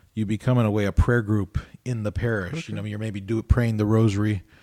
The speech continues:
Speaker 1: with some regularity and, uh, trying to encourage it on the local level. So that goes a great way in helping to spread,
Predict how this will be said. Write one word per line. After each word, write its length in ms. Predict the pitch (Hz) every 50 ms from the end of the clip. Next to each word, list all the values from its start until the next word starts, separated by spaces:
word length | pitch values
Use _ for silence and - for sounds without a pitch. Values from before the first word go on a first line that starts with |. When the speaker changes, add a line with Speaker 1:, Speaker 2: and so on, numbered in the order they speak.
| _ - _ _ _ _ _
Speaker 1:
with 140 | - 104 -
some 240 | - - 110 107 104
regularity 760 | 101 92 90 98 98 104 107 107 107 104 107 107 104 98 82 - - 107 -
and, 340 | 95 101 104 101 101 92 95
uh, 200 | 90 90 92 90 _ _ _ _ - - _ _ _ _ -
trying 240 | - 135 131 127 120
to 120 | 117 107
encourage 460 | 104 107 - - - 127 120 113 101 104
it 60 | 104
on 140 | 101 95 95
the 60 | 95
local 360 | 98 107 117 113 - 104 92
level. 300 | 87 78 73 - 55 -
So 120 | - -
that 160 | 107 117 131 -
goes 220 | - 120 110 98
a 60 | 107
great 260 | 92 98 107 107 90
way 180 | - 110 117 117
in 100 | 107 98
helping 360 | 87 113 110 - - 104 101
to 100 | - 98
spread, 560 | 101 - - - 143 147 143 123 120 113 101